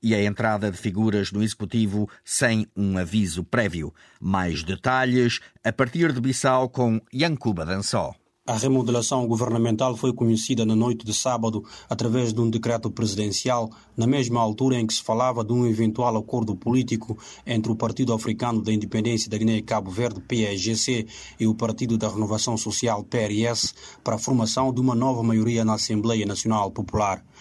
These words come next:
Speaker 2: Mas na tomada de posse dos novos membros do governo esta segunda-feira, o Presidente da República, Umaru Sissoko Embaló,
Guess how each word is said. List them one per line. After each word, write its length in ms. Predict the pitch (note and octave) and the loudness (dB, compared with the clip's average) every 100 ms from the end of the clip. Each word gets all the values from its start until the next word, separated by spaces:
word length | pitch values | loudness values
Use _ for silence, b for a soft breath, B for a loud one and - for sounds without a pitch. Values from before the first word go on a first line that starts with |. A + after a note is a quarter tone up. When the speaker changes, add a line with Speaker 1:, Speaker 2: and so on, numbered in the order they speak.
| B B | B B
Speaker 2:
Mas 220 | G#2+ G#2 G#2+ | -2 -2 0
na 80 | |
tomada 340 | - A2 A2 G#2 | 0 2 2 -2
de 60 | |
posse 340 | F#2+ A#2+ A2+ G#2+ | -4 -2 -2 -2
dos 180 | G2+ G#2+ | -2 0
novos 280 | A#2 G2+ | 0 0
membros 360 | G#2+ A2 G#2+ G2 | 2 2 2 -2
do 120 | G#2 | -4
governo 420 | G2 G#2+ B2 G#2+ | -2 -2 -2 -2
esta 240 | G#2+ - G2+ | -4 -6 -6
segunda-feira, 680 | - F#2+ F#2 F#2+ B2 A2+ A2+ B B - | -6 -4 -4 -2 -2 -2 -4 B B -12
o 80 | A2 | -4
Presidente 300 | A#2 A2+ A#2 | -2 0 0
da 80 | A2 | -2
República, 520 | A#2 A2+ A#2+ A2 A2+ | -2 -2 0 0 0
Umaru 240 | A#2 A2+ | 0 0
Sissoko 380 | A2 - A2+ B2 | -2 -4 -6 -2
Embaló, 380 | A2+ A2 A#2+ | 0 2 0